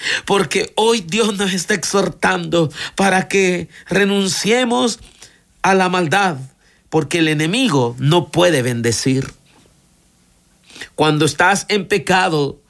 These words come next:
y mueres en pecado, tú tienes que saber de que dice la Escritura que el pecado engendra muerte. ¡Ánimo! Tú puedes,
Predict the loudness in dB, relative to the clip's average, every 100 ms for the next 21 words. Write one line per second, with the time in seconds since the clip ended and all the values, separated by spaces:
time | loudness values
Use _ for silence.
0 | _ _ -2 2 2 2 2 0 -4 -8
1 | -4 -4 -6 -10 -14 _ _ _ _ _
2 | _ _ 2 4 2 -2 -14 _ _ _
3 | -2 0 0 -2 0 0 -2 -10 _ -4
4 | -2 2 2 2 0 -2 0 0 0 0
5 | 2 0 0 0 2 2 2 -2 -2 -2
6 | 0 2 2 0 0 -2 -2 -2 -2 -2
7 | -6 -8 -8 -4 0 2 4 4 2 0
8 | -8 _ _ _ _ -20 _ _ -20 -20
9 | -20 -20 _ _ _ 0 2 4 0 -4
10 | -18 _ -4 0 0 0 0 -2 -8